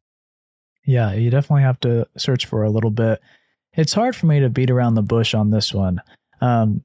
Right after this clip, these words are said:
you know, I personally think that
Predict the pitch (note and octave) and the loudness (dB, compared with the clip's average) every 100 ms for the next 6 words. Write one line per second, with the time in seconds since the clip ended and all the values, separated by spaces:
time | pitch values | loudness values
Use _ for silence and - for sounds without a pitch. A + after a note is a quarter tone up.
0 | _ - A#2 A2+ A2 - _ _ C#3 E3+ | _ -2 0 2 0 -4 _ _ -2 0
1 | F#3 - C#3+ C#3 C3 A2+ A2 A2+ G#2+ - | 0 0 0 0 0 0 -2 -2 -2 -2
2 | G#2 G2 F#2 | -2 -2 -4